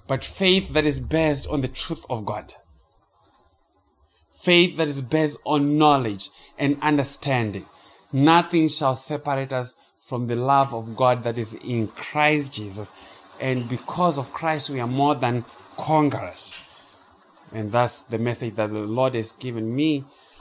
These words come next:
to come and share with you and also with me for the sake of Shingarai,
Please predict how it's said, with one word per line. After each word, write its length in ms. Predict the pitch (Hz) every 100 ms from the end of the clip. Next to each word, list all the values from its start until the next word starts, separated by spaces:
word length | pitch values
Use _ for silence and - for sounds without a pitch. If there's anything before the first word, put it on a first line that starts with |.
| - _ _ _ _ -
to 80 |
come 540 | - 147 135 127 110 -
and 160 | 98 110
share 480 | - 147 131 117 113 117 131 _ _ _ _ _ _ _
with 320 | 107 117 -
you 400 | 139 151 151 156 _ _ _ _ _ _ _ _ _
and 140 | 113
also 400 | 113 131 131 139
with 200 | 117 113
me 420 | 113 127 139 147 147 _ _ _ _ _ _ _ _ _ _
for 120 | 123
the 100 | 110
sake 220 | - 139
of 100 | 131
Shingarai, 720 | - 143 135 131 131 131 139